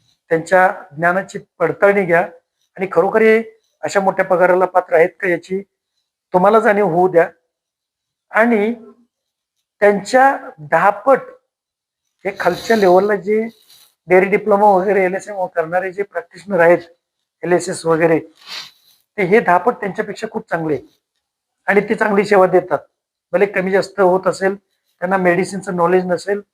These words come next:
पण ते वेळेत पोहोचतात, तिथ-, तिथपर्यंत जाऊन जुजबी उपचार करतात. ज्या वेळेला किचकट प्रॉब्लेम येतो, त्यावेळेला सगळेच थकतात, सगळ्यांनाच,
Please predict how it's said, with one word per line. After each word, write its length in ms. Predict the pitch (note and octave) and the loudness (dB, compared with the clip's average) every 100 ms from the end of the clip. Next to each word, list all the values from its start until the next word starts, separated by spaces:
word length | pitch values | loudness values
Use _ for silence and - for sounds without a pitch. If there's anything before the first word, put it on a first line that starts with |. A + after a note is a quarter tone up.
| _ _ _ _ _ _ _ | _ _ _ _ _ _ _
पण 120 | G3+ G3+ | -4 -2
ते 60 | G#3+ | 2
वेळेत 220 | G3+ G3+ | 4 4
पोहोचतात, 520 | G3+ G3 - - G3+ | 2 -4 -4 -4 -6
तिथ-, 320 | G3+ F#3+ - _ - | -6 -14 -20 _ -18
तिथपर्यंत 380 | - F#3 F#3 E3+ | -2 0 0 2
जाऊन 280 | F3 G3 G3 - _ _ E3+ | 2 2 -4 -14 _ _ -8
जुजबी 320 | F3 E3+ F3+ | -6 -4 0
उपचार 380 | F#3 F3+ G3+ F#3+ | 0 0 -6 -4
करतात. 380 | F3 D#3 G3 G3+ _ _ _ _ _ _ _ _ _ _ _ _ _ _ - | -4 -6 -8 -10 _ _ _ _ _ _ _ _ _ _ _ _ _ _ -2
ज्या 100 | F#3 | 2
वेळेला 220 | F#3 F#3+ | 4 2
किचकट 360 | F#3 F3 - F#3+ - | -4 -12 -14 -16 -8
प्रॉब्लेम 320 | F3+ F#3 F#3 | -6 -6 -4
येतो, 500 | F#3 G3 F3 - _ _ _ _ _ _ - | -4 -2 -4 -4 _ _ _ _ _ _ -2
त्यावेळेला 320 | F#3+ G3 G#3 | 2 4 2
सगळेच 540 | G3+ F#3 F#3+ A#3 - | 0 2 2 2 -2
थकतात, 380 | F#3+ - - F#3+ - _ _ _ _ _ _ _ _ | -6 -6 -4 -4 -6 _ _ _ _ _ _ _ _
सगळ्यांनाच, 560 | E3+ G3+ G#3 G#3+ - | 0 2 2 -2 -6